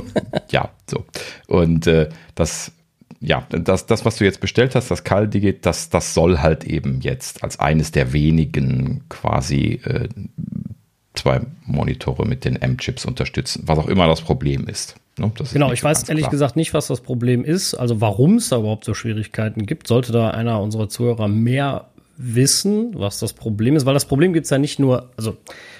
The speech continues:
Speaker 1: bei den U-S-B-C-Docks ist das immer noch was anderes, da geht's ja immer um das Multidisplay, äh, äh, Transport,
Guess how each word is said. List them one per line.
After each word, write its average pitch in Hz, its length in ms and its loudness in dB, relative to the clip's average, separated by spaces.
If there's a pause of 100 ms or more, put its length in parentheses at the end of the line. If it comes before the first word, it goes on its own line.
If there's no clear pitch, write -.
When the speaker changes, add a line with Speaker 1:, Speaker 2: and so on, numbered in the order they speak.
(120)
Speaker 1:
bei 120 100 0
den 127 160 2
U-S-B-C-Docks 156 1200 0
ist - 180 -8
das 131 120 -4
immer 135 160 0
noch 127 160 0
was - 220 -2
anderes, 175 440 0
da 135 100 0
geht's 131 260 -4
ja 131 80 2
immer 123 140 2
um 117 120 0
das 113 160 0
Multidisplay, 139 840 2
äh, 127 580 0
äh, 120 60 2
Transport, 123 640 0